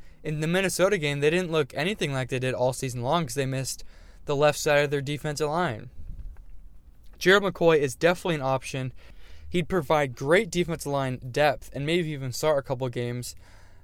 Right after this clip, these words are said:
But the thing that's interesting is that he, he was with the Bucs in the N F C South. He signed with the Panthers in the N F C South. Why not just come to the Saints and finish it off? We don't need to worry about the Falcons, but just come to the Saints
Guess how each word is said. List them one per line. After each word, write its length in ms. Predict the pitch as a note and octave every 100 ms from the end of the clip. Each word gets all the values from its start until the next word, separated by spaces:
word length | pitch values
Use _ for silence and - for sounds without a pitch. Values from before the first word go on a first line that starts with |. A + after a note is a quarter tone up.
| -
But 180 | F3 D#3+
the 80 | E3
thing 200 | - G#3
that's 160 | F#3 -
interesting 580 | E3 E3 D3 D#3 D3
is 120 | B2+ D3
that 180 | E3+
he, 260 | E3+ F#3 - - -
he 160 | - G3
was 320 | F3 F#3 F#3
with 160 | F3+ F3
the 100 | D3
Bucs 380 | D3 C#3+ - C#3+
in 100 | C#3
the 60 |
N 120 | C3+
F 60 | C3
C 140 | -
South. 340 | B2+ C3 B2 -
He 80 | C#3
signed 300 | - F#3+ F#3+
with 120 | F3
the 100 | -
Panthers 480 | - D#3 D#3 C#3 B2
in 100 | B2
the 80 | A#2+
N 120 | B2+
F 100 | B2
C 160 | C3+
South. 420 | A#2+ B2+ A#2+ A#2 - - - -
Why 160 | E3+ F#3
not 120 | G3
just 200 | F3 -
come 180 | F3+ E3+
to 80 | D#3+
the 140 | D3
Saints 340 | - D#3 D3
and 100 | C#3+
finish 380 | - E3 D#3 -
it 80 | D3
off? 340 | C#3 C#3 - - - - - -
We 200 | C#3+ D#3+
don't 140 | D3+
need 80 | D3+
to 40 |
worry 120 | D3
about 200 | C#3 C3
the 80 | B2+
Falcons, 440 | - C#3 C#3 B2+ A#2+
but 180 | C3
just 180 | D3+ D#3
come 180 | - G3
to 60 | F#3
the 120 | E3
Saints 460 | - D#3 C#3+ -